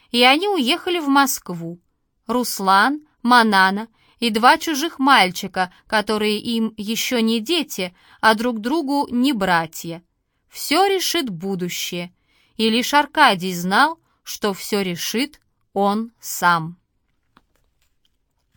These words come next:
Было непросто. Руслан не из тех, кто пересматривает свои решения и планы. И Руслану не очень нравилось, как выглядит мальчик,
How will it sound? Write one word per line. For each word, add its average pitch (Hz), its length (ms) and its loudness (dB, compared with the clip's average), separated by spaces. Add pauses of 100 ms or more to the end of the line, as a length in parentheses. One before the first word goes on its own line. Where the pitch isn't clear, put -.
(920)
Было 320 320 2
непросто. 269 880 -2 (400)
Руслан 233 760 2 (300)
не 269 260 2
из 302 140 -6
тех, 320 240 0
кто 233 300 0
пересматривает 226 880 0
свои 208 300 0
решения 220 640 -2
и 247 120 -8
планы. 190 560 0 (520)
И 226 120 0
Руслану 220 720 2 (320)
не 285 220 4
очень 349 420 2
нравилось, 196 760 2
как 214 300 4
выглядит 196 580 -4
мальчик, 202 580 -2